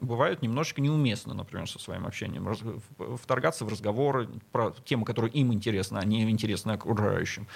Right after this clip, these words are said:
Или как-то другим образом там, подходить на улице к случайным людям обниматься, да, у маленького ребёнка это ещё более-менее приемлемо, да, а вот если вырастает и уже взрослый, тогда это может быть совершенно социально неприемлемое поведение, да, и других людей вот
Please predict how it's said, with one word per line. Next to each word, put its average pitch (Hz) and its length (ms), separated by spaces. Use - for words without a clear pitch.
Или 143 120
как-то 120 240
другим 113 340
образом 98 320
там, 95 260
подходить - 560
на 98 120
улице 104 360
к - 40
случайным 98 480
людям 95 240
обниматься, 107 540
да, 123 180
у 113 160
маленького 123 440
ребёнка 123 340
это 113 100
ещё 117 320
более-менее 120 440
приемлемо, 147 520
да, 151 200
а 95 60
вот 92 180
если 107 220
вырастает 117 640
и 95 120
уже 95 140
взрослый, 110 440
тогда 107 240
это 160 140
может 120 260
быть 123 100
совершенно 110 400
социально 104 420
неприемлемое 95 640
поведение, 98 600
да, 175 200
и 110 140
других 110 380
людей 107 220
вот 107 200